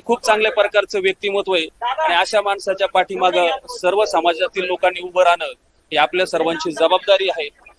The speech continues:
ते निश्चितच येणाऱ्या पुढच्या कालखंडामध्ये पंढरीच्या पांडुरंगा चरणी इच्छा आणि सदिच्छा व्यक्त करतो की खूप चांगल्या प्रकारचं त्यांच्या हातून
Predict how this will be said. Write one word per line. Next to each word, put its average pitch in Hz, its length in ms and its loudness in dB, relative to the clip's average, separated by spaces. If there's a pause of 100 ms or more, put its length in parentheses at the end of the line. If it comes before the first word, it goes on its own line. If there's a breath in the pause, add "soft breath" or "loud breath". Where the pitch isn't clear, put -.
ते 180 140 -2
निश्चितच 190 460 -2
येणाऱ्या 180 300 2
पुढच्या 180 280 -4
कालखंडामध्ये 175 800 0 (400)
पंढरीच्या 202 500 2
पांडुरंगा 185 520 -2
चरणी 180 300 -2
इच्छा 180 200 -2
आणि 165 140 0
सदिच्छा 165 380 -2
व्यक्त 175 320 -4
करतो 160 360 -2 (260 loud breath)
की 170 140 -2
खूप 196 120 0
चांगल्या 175 300 2
प्रकारचं 170 460 -2
त्यांच्या 165 340 -2
हातून 165 280 0